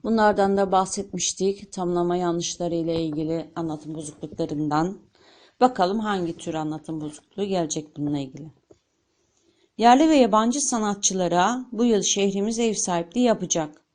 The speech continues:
Ne demiştik? Ve sözcüğünü gördüğümüzde, tamlananın ortak kullanıldığı gördüğümüzde her ikisi için de doğru olup olmadığını kontrol edelim. Yerli sanatçılara bu yıl şehrimiz ev sahipliği yapacak.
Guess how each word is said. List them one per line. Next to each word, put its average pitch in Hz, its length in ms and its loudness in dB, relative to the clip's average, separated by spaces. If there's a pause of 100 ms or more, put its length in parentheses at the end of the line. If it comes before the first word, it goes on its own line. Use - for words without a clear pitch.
(640)
Ne 294 120 2
demiştik? 247 760 -2 (640)
Ve 254 180 6
sözcüğünü 185 540 -2
gördüğümüzde, 190 880 -2 (460)
tamlananın 160 680 2
ortak 185 460 -4
kullanıldığı 156 540 -6
gördüğümüzde 165 920 -2
her 269 120 0
ikisi 214 340 -4
için 175 240 -6
de 175 120 -4
doğru 208 220 0
olup 180 220 -4
olmadığını 202 500 -2
kontrol 226 320 -4
edelim. 170 540 -2 (460)
Yerli 254 260 6
sanatçılara 160 960 -2
bu 185 40 -4
yıl 175 160 -2
şehrimiz 156 520 -6
ev 170 120 -4
sahipliği 214 420 -8
yapacak. 254 460 -6